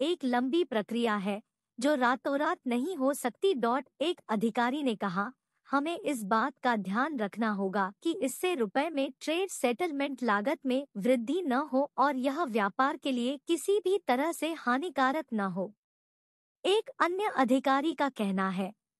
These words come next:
"जब हम छोटा-मोटा व्यापार कर रहे हों, तब तो रुपए में व्यापार में कोई दिक्कत पेश नहीं आती, लेकिन जब हमें लाखों डॉलर का तेल खरीदना हो, तब रुपए में भुगतान में दिक्कत है।"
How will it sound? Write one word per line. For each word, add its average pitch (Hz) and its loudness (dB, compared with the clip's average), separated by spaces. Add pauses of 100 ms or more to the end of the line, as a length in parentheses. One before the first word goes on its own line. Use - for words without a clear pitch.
(100)
"जब 262 2
हम 339 -4
छोटा-मोटा 349 0
व्यापार 240 0
कर 214 0
रहे 202 0
हों, 247 0 (120)
तब 294 2 (100)
तो 359 2
रुपए 262 0
में 302 -2
व्यापार 233 2
में 277 -2
कोई 370 2
दिक्कत 240 -2 (120)
पेश 277 0
नहीं 254 0
आती, 240 0
लेकिन 226 0
जब 240 2
हमें 240 0
लाखों 220 0
डॉलर 226 2
का 247 0
तेल 269 0
खरीदना 233 0
हो, 254 0
तब 247 -2
रुपए 262 0
में 269 0
भुगतान 240 -2
में 277 -2
दिक्कत 190 -4
है।" 196 -8